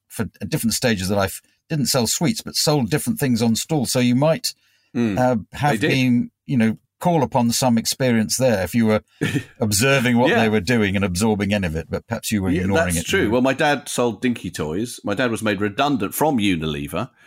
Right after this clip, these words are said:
Speaker 2: Uh, he was made redundant from Unilever in his forties and eventually couldn't get another job, uh, as a scientist, which is what he was trained to do. Uh, and so sold Dinky Toys, which was his hobby,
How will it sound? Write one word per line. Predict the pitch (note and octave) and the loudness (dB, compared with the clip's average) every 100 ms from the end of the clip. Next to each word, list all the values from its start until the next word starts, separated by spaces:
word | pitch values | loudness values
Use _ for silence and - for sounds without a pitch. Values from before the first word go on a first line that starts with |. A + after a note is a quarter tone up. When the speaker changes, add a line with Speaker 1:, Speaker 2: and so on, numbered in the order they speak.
| - _ | -20 _
Speaker 2:
Uh, | G2 F#2+ F#2 | -2 0 0
he | G#2 | 0
was | G2+ | -2
made | A#2 | -2
redundant | G2+ C3 A#2+ | -2 -2 -2
from | |
Unilever | A2 G#2 G2 | -2 0 0
in | G#2 G2+ | -2 -2
his | F#2+ | -4
forties | - A2 F#2 E2+ G#2 - - _ _ | -2 -2 -2 -4 -6 -8 -18 _ _
and | G#2+ G#2+ | -2 0
eventually | A#2+ B2 - G#2 G2 | 0 -2 -2 0 0
couldn't | F#2 B2 | -2 -2
get | G#2+ | -2
another | F#2+ F#2+ | -2 -2
job, | F2 F#2+ F2+ D#2 - | -2 -2 -2 -4 -8
uh, | F#2 F2+ F2 - | -2 -2 -2 -6
as | F2+ | -6
a | F2 | -4
scientist, | - G#2 F#2 D#2 F#2 - | -2 0 -2 -2 -4 -2
which | E2 F2+ | -4 -6
is | F2 | -4
what | F2 | -2
he | F2+ | -2
was | F2 E2+ D#2+ | -2 -6 -6
trained | - A2 F2+ | -2 -2 -2
to | D#2+ | -6
do. | E2 G2+ - - _ | -6 -6 -8 -20 _
Uh, | G2 G2+ G2 | -2 0 2
and | G2+ G2+ G2 | 0 -2 -4
so | - G#2+ G#2 | -2 -2 0
sold | - B2 A#2 G2+ | 0 0 -2 -2
Dinky | D3 - F2+ | -2 -2 -4
Toys, | E2+ D#2 | -6 -6
which | F#2 - | -6 -6
was | F#2+ F2 | -6 -2
his | F2+ - | -4 -4
hobby, | - A#2 D#2+ F2 | -4 -4 -2 -6